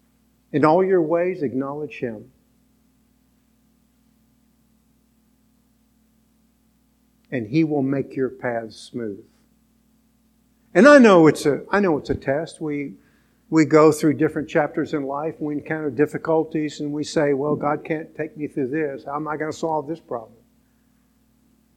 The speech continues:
Well, trust in the Lord with all your heart.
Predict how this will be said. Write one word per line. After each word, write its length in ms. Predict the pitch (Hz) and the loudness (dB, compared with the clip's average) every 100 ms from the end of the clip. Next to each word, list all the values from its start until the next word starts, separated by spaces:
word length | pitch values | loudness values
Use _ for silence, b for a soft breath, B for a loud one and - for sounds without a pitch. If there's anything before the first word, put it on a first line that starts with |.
| _ _ _ _ _ _ _ _ 139 | _ _ _ _ _ _ _ _ -12
Well, 200 | 135 151 | -12 -10
trust 300 | - 156 - | -4 -4 -2
in 80 | 151 | -6
the 60 | 147 | -6
Lord 300 | 147 143 113 | -6 -8 -6
with 80 | 113 | -8
all 200 | 120 127 | -6 -8
your 180 | 127 | -10
heart. 280 | 110 123 147 | -14 -18 -20